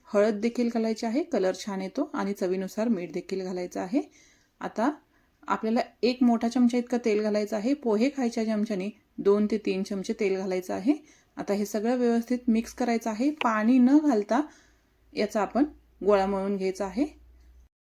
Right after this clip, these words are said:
दुधी भोपळ्याला भरपूर असं पाणी सुटतं, त्याच्यामध्ये हे पीठ आपलं मळून होतं. अजिबात पाणी न घालता याचा गोळा मळून घ्यायचा आहे. बघू शकता,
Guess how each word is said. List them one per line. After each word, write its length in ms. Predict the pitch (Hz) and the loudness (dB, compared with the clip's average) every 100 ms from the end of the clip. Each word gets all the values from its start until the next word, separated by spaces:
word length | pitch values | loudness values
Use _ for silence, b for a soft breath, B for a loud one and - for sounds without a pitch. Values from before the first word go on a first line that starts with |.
| _ _ b b b 233 | _ _ b b b -2
दुधी 240 | 226 240 | 0 2
भोपळ्याला 420 | 262 254 262 262 | 0 0 0 2
भरपूर 420 | 240 214 208 240 | 0 0 0 -2
असं 160 | 254 254 | -2 -4
पाणी 320 | 247 202 190 | -4 -4 -4
सुटतं, 360 | 226 214 - 220 - | -4 -4 -4 -6 -4
त्याच्यामध्ये 540 | 208 185 196 196 185 247 b b | -8 -6 -6 -4 -4 -4 b b
हे 140 | - 208 | -6 -4
पीठ 240 | 208 196 | 0 -2
आपलं 200 | 202 208 | -2 -2
मळून 340 | 214 185 208 247 | -2 -2 0 2
होतं. 320 | 202 - 233 - - | 0 -2 -8 -8 -10
अजिबात 420 | 180 190 - 240 - | -8 -8 -6 -6 -4
पाणी 220 | 254 220 220 | -4 -2 0
न 140 | 220 | -2
घालता 320 | 226 180 262 392 | -2 -2 -4 -4
याचा 260 | 269 185 196 | -4 -4 -4
गोळा 320 | 190 185 180 | -4 -2 -2
मळून 280 | 196 196 202 | -2 -6 -6
घ्यायचा 260 | 196 185 202 | -6 -6 -4
आहे. 100 | 233 | -4
बघू 240 | 196 202 | -2 -2
शकता, 300 | 208 208 240 | -4 -6 -6